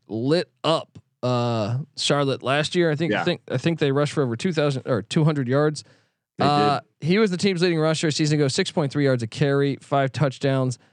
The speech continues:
Speaker 1: Uh, Charlotte's defense was the weakness of this team. Now,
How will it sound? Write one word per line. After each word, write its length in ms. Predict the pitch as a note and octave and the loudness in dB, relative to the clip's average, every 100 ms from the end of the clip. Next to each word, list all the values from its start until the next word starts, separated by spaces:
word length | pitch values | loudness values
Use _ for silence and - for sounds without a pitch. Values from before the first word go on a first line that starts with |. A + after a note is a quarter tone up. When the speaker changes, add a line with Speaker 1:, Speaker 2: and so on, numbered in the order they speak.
| _ _ _ _ - | _ _ _ _ -2
Speaker 1:
Uh, 340 | B2+ C3 C3+ - | 0 2 0 -2
Charlotte's 480 | - F#3+ C#4 B3 D#3+ | 0 2 2 0 0
defense 720 | G#3+ A3 D#3+ C#3+ - - - _ _ _ _ _ _ _ _ _ C3+ | 0 0 0 0 0 -2 -6 _ _ _ _ _ _ _ _ _ -2
was 320 | D3 F3+ D3 | 2 2 0
the 80 | D#3 | 0
weakness 440 | E3 D3+ C3 B2 | 0 -2 -2 -2
of 140 | B2 | -2
this 140 | A#2+ - | -4 -2
team. 420 | D#3 C3 G2+ A2 - | -2 -2 -4 -10 -4
Now, 400 | C#3+ C#3+ C#3 | 0 0 0